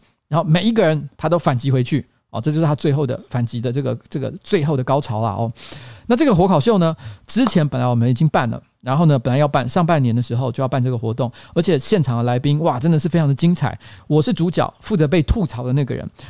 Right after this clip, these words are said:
那来吐槽我的有伯恩啊、贺龙啊，然后黄豪平啊、黄义豪啊、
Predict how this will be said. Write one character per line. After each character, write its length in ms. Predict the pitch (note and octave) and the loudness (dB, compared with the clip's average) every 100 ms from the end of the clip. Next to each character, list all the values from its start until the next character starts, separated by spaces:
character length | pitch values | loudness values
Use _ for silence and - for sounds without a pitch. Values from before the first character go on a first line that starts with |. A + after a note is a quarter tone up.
| - | -2
那 100 | A3+ | 2
来 140 | F#3+ | 2
吐 120 | A#3 | 0
槽 200 | G3+ D3 | 0 0
我 100 | C#3+ | 0
的 160 | A#2 A2+ | -2 -4
有 100 | A#2+ | -4
伯 280 | B2 C3+ D3 | 0 0 2
恩 240 | D3+ D3+ | 2 0
啊、 160 | C#3 C3 | 0 -2
贺 260 | - E3+ | 0 2
龙 240 | B2 G#2+ A2+ | 2 0 0
啊， 240 | A#2+ B2+ - - - | 0 -2 -6 -20 -10
然 160 | - C3 | -4 0
后 240 | E3+ D3 | 2 2
黄 180 | B2+ D3 | 2 2
豪 160 | C#3+ D3 | 2 2
平 240 | - C3 | 0 -2
啊、 120 | C3 | 0
黄 200 | C3+ C3+ | 0 2
义 200 | G3 E3 | 4 2
豪 240 | B2 A2+ A#2+ | 2 0 0
啊、 240 | B2+ C3+ | 0 -2